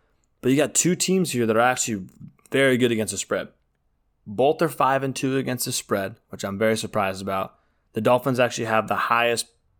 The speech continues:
percentage points of covering the spread, like, points-wise, like, how much they cover by in points. I think that's to do with, obviously, they've won four games,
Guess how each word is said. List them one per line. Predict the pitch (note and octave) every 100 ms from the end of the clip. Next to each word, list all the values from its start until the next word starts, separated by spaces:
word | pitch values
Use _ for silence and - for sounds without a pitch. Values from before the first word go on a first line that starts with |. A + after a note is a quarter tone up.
| -
percentage | A2+ A#2+ A#2 G#2+
points | B2 A2 - -
of | A#2 A#2 -
covering | B2 A#2 A2+
the | G#2+
spread, | - A2 G#2
like, | F#2+ -
points-wise, | A2 A2+ - C3 C3 C3+
like, | G2+
how | G2 G#2+
much | G#2
they | G2+
cover | G2 A2 G2+
by | G2 G2+
in | F#2+
points. | A2 A#2 C#3 - _ _ _ _ -
I | -
think | C3+
that's | C3 B2+
to | -
do | A#2+
with, | A#2+ A2
obviously, | G2+ A2 A2 - G#2+
they've | G2
won | F#2 G2+ G#2+
four | - A2 G#2
games, | G2+ A2 C3+ C#3